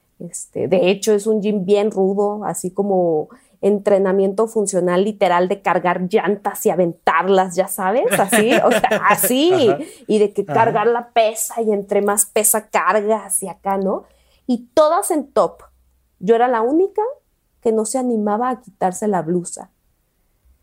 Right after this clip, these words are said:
Speaker 1: Y empecé a ver también extremos de lo fitness, ¿no? O sea, de chavas que,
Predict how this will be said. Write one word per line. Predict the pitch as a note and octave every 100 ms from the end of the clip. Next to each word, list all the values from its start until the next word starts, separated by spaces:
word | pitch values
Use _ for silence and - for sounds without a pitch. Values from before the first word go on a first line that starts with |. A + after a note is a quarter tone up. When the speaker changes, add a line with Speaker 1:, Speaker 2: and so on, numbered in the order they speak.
| _ _ _ _ _ _ _
Speaker 1:
Y | C4
empecé | D4 C#4 D4
a | D4+
ver | D#4+
también | - C#4+ C4+ C4+
extremos | C#4 - D#4 C#4 C4 A#3+ C4+ C4+
de | A3
lo | G3
fitness, | G3 - F4+ - G#3 F3+ -
¿no? | F#3 G3+ B3
O | A3+
sea, | A3+ A3+
de | G#3+ A3
chavas | B3+ B3 C#4 D4+
que, | - C4 A#3+ B3+